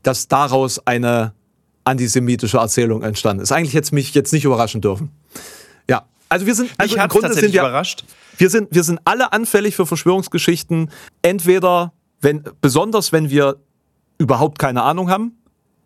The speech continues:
Speaker 1: aber auch, wenn wir glauben, sehr viel Ahnung zu haben. Auch
Speaker 2: Also
Speaker 1: das.
Speaker 2: sind wir alle wirklich einfach an-, anfällig für Verschwörungserzählungen
Speaker 1: Klar.
Speaker 2: und wir müssen sie einfach in der Mitte der Gesellschaft akzeptieren, dass es das gibt?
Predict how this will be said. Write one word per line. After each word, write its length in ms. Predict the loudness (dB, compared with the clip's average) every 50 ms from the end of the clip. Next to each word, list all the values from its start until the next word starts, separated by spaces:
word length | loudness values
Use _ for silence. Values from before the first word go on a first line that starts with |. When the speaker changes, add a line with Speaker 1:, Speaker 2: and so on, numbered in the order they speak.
| _ _ 0
Speaker 1:
aber 320 | 2 2 2 0 0 2
auch, 320 | 2 2 0 -2 -6 -16 _ _ _ _ _ _ _ _ _ _ _ 0
wenn 180 | 0 2 2
wir 80 | 2 2
glauben, 340 | 2 2 2 0 0 -2 -4
sehr 280 | -2 2 2 2 2 2
viel 220 | 0 -2 -2 0
Ahnung 300 | 0 -2 -4 -4 -6 -6
zu 120 | -6 -4 -4
haben. 200 | -4 -6 -8 -14 _ _ _ _ -2
Auch 120 | 0 0
Speaker 2:
Also 80 | 0 0
Speaker 1:
das. 40 | 0 0
Speaker 2:
sind 120 | 2 0
wir 160 | 0 2 2
alle 300 | 0 0 0 0 -2 0
wirklich 300 | -2 -2 -2 -2 -4 -2
einfach 260 | -4 -4 -6 -8 -8
an-, 180 | -6 -6 -6 -4
anfällig 420 | -2 -4 -4 -2 -2 -2 -2 -2 -4
für 120 | -8 -10
Verschwörungserzählungen 640 | -10 -8 -6 -4 -4 -4 -4 -4 -4 -4 -2 -2 -2
Speaker 1:
Klar. 60 | 0 0
Speaker 2:
und 40 |
wir 60 | 0 0
müssen 240 | -2 -2 -2 -2
sie 120 | 0 0 0
einfach 180 | 0 0 -2
in 80 | -2 0
der 100 | 0 0
Mitte 160 | -2 -2 -2 -2
der 100 | -2 0
Gesellschaft 380 | 0 0 -2 -2 -4 -6 -6
akzeptieren, 640 | -6 -4 -2 -2 -4 -4 -4 -8 -4 -2 0 0 0
dass 140 | 0 -4 -4 -6
es 60 | -8
das 180 | -8 -8 -6
gibt? 300 | -2 -4 -4 -4 -6 -18